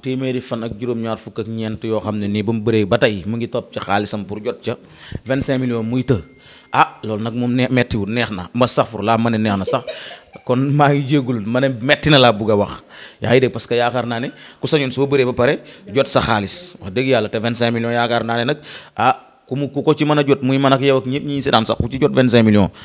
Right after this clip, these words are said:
dana am lum la fàttal ci ay buntu. Kon nag yaakaar naa ne daal, ah, euh, xëy na loolu ku yëglekaay bi waxee, xëy na promoteur bi jamono ko jàpp, parce que tamit xam nga combat boobu dafa nekkuloon combat wu fowukaay. Combat la woon boo xam ne nii moom dafa am loola fi di wax. Tu ñoom gileem lang na waaye waddul de, loolu mooy ci, moo ci nekk.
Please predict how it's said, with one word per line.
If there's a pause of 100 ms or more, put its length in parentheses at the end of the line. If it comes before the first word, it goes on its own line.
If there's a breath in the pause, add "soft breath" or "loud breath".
(140 loud breath)
dana
am
lum
la
fàttal
ci
ay
buntu. (240 loud breath)
Kon
nag
yaakaar
naa
ne
daal, (380 loud breath)
ah, (160)
euh,
xëy
na
loolu
ku
yëglekaay
bi
waxee, (260 loud breath)
xëy
na
promoteur
bi
jamono
ko
jàpp, (200 loud breath)
parce
que
tamit (100)
xam
nga
combat
boobu
dafa
nekkuloon
combat
wu
fowukaay. (280 loud breath)
Combat
la
woon
boo
xam
ne
nii
moom (400 loud breath)
dafa
am
loola
fi
di
wax. (560 soft breath)
Tu
ñoom
gileem
lang
na
waaye
waddul
de,
loolu
mooy
ci,
moo
ci
nekk.